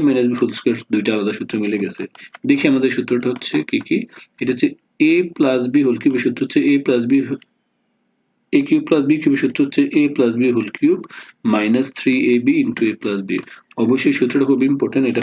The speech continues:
পড়ে ফেলবে। এবার আমরা এই অংশটা দেখব। এটা কিন্তু ফোর রয়ে যাবে, বাকি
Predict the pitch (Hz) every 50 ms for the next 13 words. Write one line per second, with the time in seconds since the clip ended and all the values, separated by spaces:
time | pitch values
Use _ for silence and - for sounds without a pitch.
0 | - - 110 110 107 - 123 123 131 156 180 202 - - - _ _ _ - 117
1 | 123 123 117 110 110 120 123 123 - _ _ - - 165 160 135 120 127 - -
2 | - - 120 113 120 131 - - _ _ 107 104 101 95 90 98 92 - _ -
3 | - 123 123 131 139 139 139 - - 127 135 135 127 120 120 120 120 127 127 123
4 | 170 220 254 - 117 104 - -